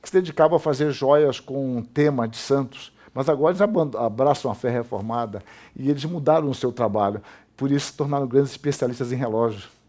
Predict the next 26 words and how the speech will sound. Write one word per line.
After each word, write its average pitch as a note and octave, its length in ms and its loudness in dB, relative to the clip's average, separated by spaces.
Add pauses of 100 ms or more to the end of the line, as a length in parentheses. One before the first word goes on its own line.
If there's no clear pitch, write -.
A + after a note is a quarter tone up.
né? C3 160 -8 (300)
Quem D#3 180 0
não D3 80 -2
lembra C3+ 220 2
do B2 240 -4 (260)
Cuco, C#3+ 440 -2 (420)
Cuco B2+ 240 -4
suíço? B2 500 -4 (840)
Ah, A#2+ 640 2
mas B2+ 520 0 (540)
vai D3 140 6
criar D3 560 8
escolas. D3+ 480 4
Calvino D#3+ 400 2
já D#3+ 120 2
cria E3 520 2
uma C#3 80 -6
escola D3+ 340 -2
em D3 60 0
Genebra, D3 500 0
na C#3+ 80 0
primeira F3+ 320 2
estada D#3 400 4
dele B2+ 200 0
em - 20 -2
Genebra, A2 520 -4